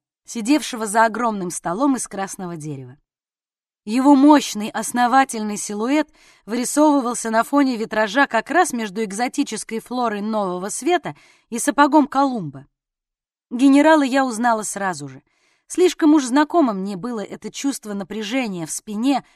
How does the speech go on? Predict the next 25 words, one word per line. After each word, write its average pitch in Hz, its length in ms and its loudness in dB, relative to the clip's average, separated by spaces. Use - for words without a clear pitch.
от 196 140 -14
которого 247 420 0
кружилась 240 540 -2
голова 226 420 2
и 214 60 -4
подкашивались 214 800 -6
ноги. 233 420 -4
Впрочем, 311 400 0
мне 302 200 6
потребовалось 285 640 0
несколько 285 400 0
секунд, - 400 -4
чтобы 202 260 -10
глаза 233 320 -2
привыкли 233 400 -8
к - 100 -20
неудобному 220 540 -6
освещению. 180 800 -10
Вскоре 294 360 0
я 254 120 -2
смогла 240 420 0
разглядеть 175 540 -8
кошачьи 190 540 -10
глаза 175 360 -8
генерала, 175 560 -6